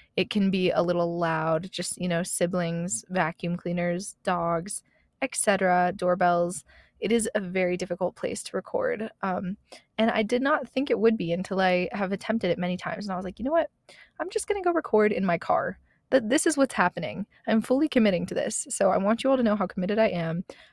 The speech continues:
I look like some kind of secret agent sitting outside of a coffee house connected to, like,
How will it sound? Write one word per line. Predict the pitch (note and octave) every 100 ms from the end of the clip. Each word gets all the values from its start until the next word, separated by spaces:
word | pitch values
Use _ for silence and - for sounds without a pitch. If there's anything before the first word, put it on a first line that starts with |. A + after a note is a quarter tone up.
| -
I | G3
look | G3+ G3+ - C4
like | G3+ F#3 F3+ - -
some | - G3
kind | G3+ G3
of | G3+
secret | F#3 G3
agent | F#3 F3+ F3 F3 -
sitting | F3+ F3
outside | F3 - F3+
of |
a | F#3
coffee | G3+ F#3
house | F#3 E3+ F3+
connected | - F#3 F3+ F3+ F#3
to, | F#3+
like, | G3 A3+ -